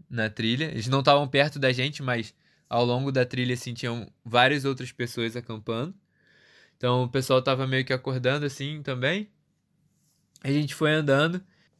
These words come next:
Finalmente, a gente chegou na geleira, né? E, cara,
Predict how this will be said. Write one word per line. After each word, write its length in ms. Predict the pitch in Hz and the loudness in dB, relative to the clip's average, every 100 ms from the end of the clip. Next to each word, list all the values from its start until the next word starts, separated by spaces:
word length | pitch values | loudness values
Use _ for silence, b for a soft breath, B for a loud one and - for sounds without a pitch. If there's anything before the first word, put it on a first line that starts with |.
| _ - | _ -8
Finalmente, 500 | 151 151 156 151 151 | -2 2 2 0 -2
a 60 | 151 | -6
gente 60 | - | 0
chegou 340 | 180 156 156 | 0 0 -2
na 100 | 151 | -2
geleira, 440 | 143 147 135 110 107 | -2 0 2 2 0
né? 240 | 104 123 - _ | -4 -8 -16 _
E, 100 | 120 | -12
cara, 540 | 113 143 120 101 104 | 0 4 6 4 -2